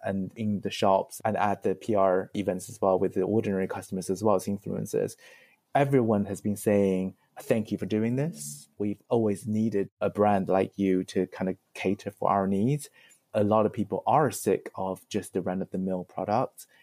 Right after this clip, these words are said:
They are looking for something better. They are looking for something more premium. They're looking for some brands that are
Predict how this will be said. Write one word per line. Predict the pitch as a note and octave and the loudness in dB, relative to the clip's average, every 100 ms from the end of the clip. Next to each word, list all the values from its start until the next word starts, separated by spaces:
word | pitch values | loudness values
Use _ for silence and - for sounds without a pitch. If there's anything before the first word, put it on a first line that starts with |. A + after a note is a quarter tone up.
| _ _ | _ _
They | - G2+ - | 0 2 2
are | A2+ A#2 G#2 G2+ - _ | 4 6 4 2 -2 _
looking | G#2 G#2+ A2 | 0 0 -2
for | G2+ G2 | -6 -6
something | - G2 - G2 | -4 -6 -6 -10
better. | - G2+ G#2+ C#3 F3 _ _ _ _ | 0 2 2 0 -2 _ _ _ _
They | A2+ | 4
are | A2+ | 4
looking | G#2+ G#2+ G#2 | 4 0 -8
for | G2+ | -6
something | - G2+ G2+ F#2+ | -4 -4 -2 -4
more | G2 F#2 | -4 -6
premium. | - C3 B2+ C#3 C#3 C#3 | -4 -2 0 0 0 -2
They're | - G2+ | 0 0
looking | G2 G2+ F#2+ | 0 -4 -12
for | - | -12
some | - G#2 G2+ | -4 -2 -2
brands | F2 G#2 G2+ F#2 - | 0 2 2 0 0
that | F#2+ - | 0 0
are | G2 F#2 | 0 0